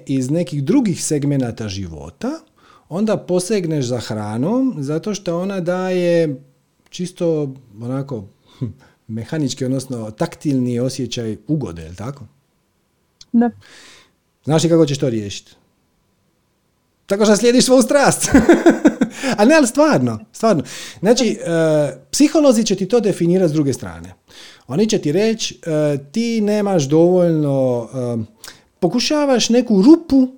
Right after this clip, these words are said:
Speaker 1: unutar sebe, nedostatak nekog svrhe, nekog smisla,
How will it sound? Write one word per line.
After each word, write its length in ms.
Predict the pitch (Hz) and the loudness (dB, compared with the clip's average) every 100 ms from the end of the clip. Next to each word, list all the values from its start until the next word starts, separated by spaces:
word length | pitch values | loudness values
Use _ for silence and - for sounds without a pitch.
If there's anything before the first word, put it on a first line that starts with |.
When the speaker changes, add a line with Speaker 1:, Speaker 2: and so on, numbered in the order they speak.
| _ | _
Speaker 1:
unutar 500 | 165 196 208 202 143 | -2 0 0 -2 -4
sebe, 680 | - - 117 117 175 247 254 226 | -4 -2 -2 0 0 2 0 -4
nedostatak 840 | 160 156 165 156 143 165 202 208 180 | -6 0 2 2 -2 -4 -4 -4 -4
nekog 320 | 185 160 139 | -4 -4 -8
svrhe, 500 | - 196 190 185 170 | -4 -4 -4 -2 0
nekog 360 | 156 147 143 - | 0 -2 -4 -6
smisla, 680 | - 214 240 226 220 202 | 0 2 2 0 -2 -4